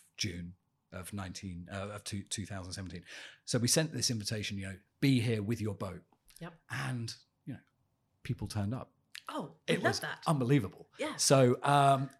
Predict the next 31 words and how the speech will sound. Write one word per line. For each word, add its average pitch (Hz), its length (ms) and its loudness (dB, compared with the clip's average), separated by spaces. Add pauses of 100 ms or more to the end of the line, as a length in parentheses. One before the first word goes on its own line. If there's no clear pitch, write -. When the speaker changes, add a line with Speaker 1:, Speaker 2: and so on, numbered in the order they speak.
(140)
Speaker 1:
we 120 80 -4
had 160 160 0
the - 60 -4
helicopter 131 520 -2
with 107 120 -4
the 95 80 -12
photographer 117 580 -6
in 113 80 0
it, 113 160 -4 (340)
and 113 480 -6 (460)
we 131 80 -6
had 120 220 -4 (180)
fifty - 300 -4
Fairlines 95 500 -4 (100)
all 139 140 0
Speaker 2:
<gasps> - 60 -6
Speaker 1:
converge 110 760 2
on 120 140 -2
this 110 180 -4
one 117 320 2
point. 104 440 0 (500)
Uh, 131 500 4 (100)
and 143 220 -8 (100)
we, 147 460 2 (480)
we 131 100 2
managed 202 380 2
to 185 80 0
get 165 240 -2
them 147 100 0
into 147 340 2
a, 127 160 2